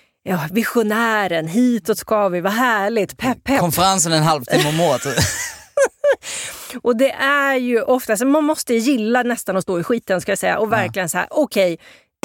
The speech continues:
Speaker 1: ingenting är optimalt, vad gör vi åt det? Spännande,
Speaker 2: <laughs> Ja.
Speaker 1: här finns det möjligheter.
Speaker 2: Ja.
Speaker 1: Man måste liksom gilla den miljön, tror jag,
Speaker 2: Ja.
Speaker 1: ibland. Sen finns det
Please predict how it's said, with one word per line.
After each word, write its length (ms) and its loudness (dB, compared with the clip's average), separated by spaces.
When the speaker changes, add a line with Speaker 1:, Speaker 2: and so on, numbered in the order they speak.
Speaker 1:
ingenting 520 2
är 40 4
optimalt, 640 0
vad 220 -2
gör 160 2
vi 60 0
åt 140 -2
det? 260 2
Spännande, 460 2
Speaker 2:
<laughs> 40 0
Ja. 60 0
Speaker 1:
här 240 0
finns 240 -2
det 80 -2
möjligheter. 480 2
Speaker 2:
Ja. 160 0
Speaker 1:
Man 120 2
måste 220 -4
liksom 240 -2
gilla 400 2
den 200 0
miljön, 460 0
tror 320 0
jag, 220 -2
Speaker 2:
Ja. 80 -4
Speaker 1:
ibland. 260 -2
Sen 200 2
finns 200 -2
det 180 -2